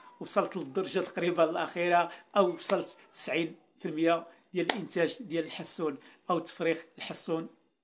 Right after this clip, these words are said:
يعني داخل القفص أو في المنزل بكل سهولة. يعني دائمًا خصنا نركزوا ونعاودوا نركزوا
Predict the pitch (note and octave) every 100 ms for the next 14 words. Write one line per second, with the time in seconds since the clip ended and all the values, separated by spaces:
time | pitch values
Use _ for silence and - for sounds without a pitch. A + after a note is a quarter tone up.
0 | _ _ _ F3+ - - B3 G3 D#3 D3+
1 | D#3 E3 F3 E3 D#3 E3 D3 D#3 C#3+ D#3+
2 | D#3 - - - F#3 D#3+ D3 D#3 C#3 D3+
3 | - F3+ D#3 - C#3+ C#3+ A#2+ - _ _
4 | _ _ _ _ - D3+ D3+ E3 E3+ G3
5 | A3+ G3 G#3 G3 - - - - F#3 E3
6 | D3+ - E3 D3 F#3 F#3 - - - F3+
7 | E3 - F3 G3+ G3 F#3+ F#3+ E3+ - C#3+
8 | F3+ F#3+